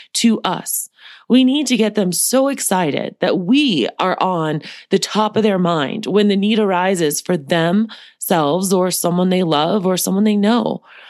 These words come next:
I specifically say excited because we know that typically you have a certain emotion that's being evoked when people think of you. Oftentimes, people don't remember exactly what you say,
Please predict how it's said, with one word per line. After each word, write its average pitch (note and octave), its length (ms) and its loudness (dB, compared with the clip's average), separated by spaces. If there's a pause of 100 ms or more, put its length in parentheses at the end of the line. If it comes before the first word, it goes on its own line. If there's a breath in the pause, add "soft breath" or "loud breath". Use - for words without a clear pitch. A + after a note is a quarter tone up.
(240 loud breath)
I A#3 120 0
specifically C#4 680 2
say A3+ 280 2
excited - 920 -2 (320 loud breath)
because G#3+ 300 2
we A#3 260 0
know A#3+ 480 2
that F3+ 180 -2
typically F3 640 -2 (380 loud breath)
you G#3+ 200 0
have A3 140 2
a A3 60 0
certain A#3+ 340 0
emotion G3 640 2
that's E3 180 -2
being F#3 280 0
evoked E3+ 600 -2
when F#3+ 220 0
people F#3+ 280 -2
think F#3+ 240 0
of E3 120 -2
you. - 320 -4 (560)
Oftentimes, A3+ 600 0
people G#3 280 0
don't G3 260 -2
remember F3 640 -2
exactly E3+ 760 -2 (280 loud breath)
what - 180 -2
you F3+ 140 -2
say, F3 580 0